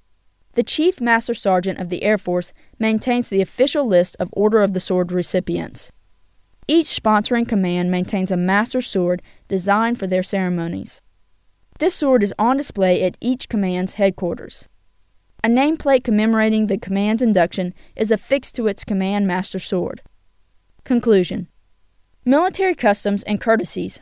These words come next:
are proven traditions, acts of respect and courtesy, and signs of the mutual respect and fraternity that exist among military personnel. Military customs and courtesies play an extremely important role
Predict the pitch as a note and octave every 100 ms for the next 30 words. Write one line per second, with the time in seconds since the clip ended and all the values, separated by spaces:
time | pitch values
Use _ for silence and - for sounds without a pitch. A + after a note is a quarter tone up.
0 | _ G#3+ G#3 - D4+ D#4+ E4+ - A3+ F#3+
1 | - F#3 F3+ - - _ - A3+ B3+ -
2 | F#3+ F#3 - A3+ C4 - C4+ A3+ F#3 F3
3 | F#3 F3+ - _ _ A#3+ B3 C4 C4+ D4
4 | C#4+ G3 F3+ F#3 A3 C#4 C4 B3+ - -
5 | F#3 - G#3 F#3+ F#3 - B3 F#3+ F3+ F#3+
6 | - _ - A3+ A3 A3 B3 - G#3+ F#3
7 | F#3 F#3 G3+ - G3 F#3+ F#3+ F#3 F#3 E3+
8 | E3 - _ _ _ _ _ _ _ -
9 | D4+ F#4 E4+ E4 D#4 G3+ F#3+ G3+ G3+ G3
10 | F#3 F3+ F3 - F3 - - _ - A3+
11 | A3 - - B3+ C4 C4+ C4 A3+ G#3+ F#3
12 | F#3 F3+ F3